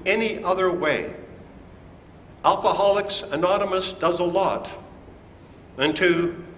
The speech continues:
put people back on the road of life. But they cannot do what Jesus does in giving us eternal life.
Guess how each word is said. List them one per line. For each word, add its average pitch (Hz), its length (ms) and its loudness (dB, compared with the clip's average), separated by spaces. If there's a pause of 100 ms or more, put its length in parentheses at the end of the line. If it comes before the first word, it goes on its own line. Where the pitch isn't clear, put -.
(300)
put 214 200 2
people 185 320 0
back 160 440 0
on 147 140 2
the 143 80 0
road 143 280 0
of 123 160 -6
life. 110 340 0 (680)
But 113 160 2
they 190 140 2
cannot 202 500 2
do 175 160 2
what 147 180 2
Jesus 147 480 0
does 92 480 0 (260)
in 123 200 -2
giving 156 280 0
us 131 280 0
eternal 127 480 -2
life. 98 500 -4